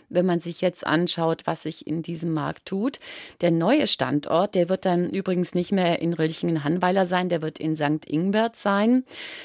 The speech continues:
Äh, auch dort wird man speziell aufs E-Bike das neue Werk ausrichten. Äh, da gibt's nämlich nicht nur eine Montagehalle, sondern ein vollautomatisches Hochregallager.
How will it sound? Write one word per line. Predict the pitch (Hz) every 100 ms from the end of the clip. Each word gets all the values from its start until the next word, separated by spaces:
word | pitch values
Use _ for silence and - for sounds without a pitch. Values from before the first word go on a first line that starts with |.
| -
Äh, | - 180 175
auch | - 170
dort | - 180 233 -
wird | 214
man | 190 170
speziell | - 175 170 170 185
aufs | - 175 - -
E-Bike | 185 202 190 180 185 -
das | 175 175
neue | 175 160 170
Werk | 165 160 -
ausrichten. | 139 208 220 - - 214 - 233 214 220 - - -
Äh, | 180
da | 175 165
gibt's | - 190 202
nämlich | 185 185 190
nicht | 190
nur | 202
eine | 170
Montagehalle, | 160 151 - 147 190 233 190 160 147 143 220
sondern | 208 190 190
ein | - 156 165
vollautomatisches | - 180 202 - 170 175 175 160 170 185 - 160 - -
Hochregallager. | 175 202 - 196 185 185 190 175 190 208 247